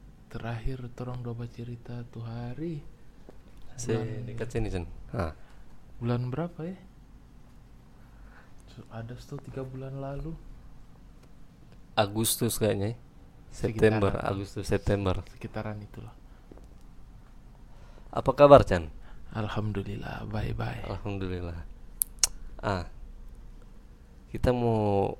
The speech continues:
Speaker 2: kita penasaran sebenarnya tentang, apa, latar belakang yang pernah jadi atlet, eh,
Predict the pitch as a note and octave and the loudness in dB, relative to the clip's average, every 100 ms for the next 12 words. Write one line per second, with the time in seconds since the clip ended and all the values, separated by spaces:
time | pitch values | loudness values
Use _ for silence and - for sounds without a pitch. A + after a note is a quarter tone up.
0 | - - - A#2+ C3 - C3 A#2 B2 A2 | -10 -6 4 12 12 12 10 10 12 12
1 | A#2 A#2+ A#2+ A2+ G#2+ B2 B2 A2+ A2 G#2+ | 12 10 10 10 10 8 6 6 8 6
2 | G#2 F#2+ F#2 - G2+ F#2+ G2 G2 - G2+ | 4 0 -2 -2 -2 2 2 2 2 4
3 | G2+ G2 - G#2+ G#2 G2 G#2 G2+ G2 F#2+ | 8 6 6 2 2 2 2 4 2 2
4 | F#2 F#2+ F#2+ G2+ G2 - G#2 G#2 - - | 2 2 4 4 4 4 2 2 0 -14
5 | - - - - - G2+ F#2+ | -16 -14 -12 -8 -2 2 2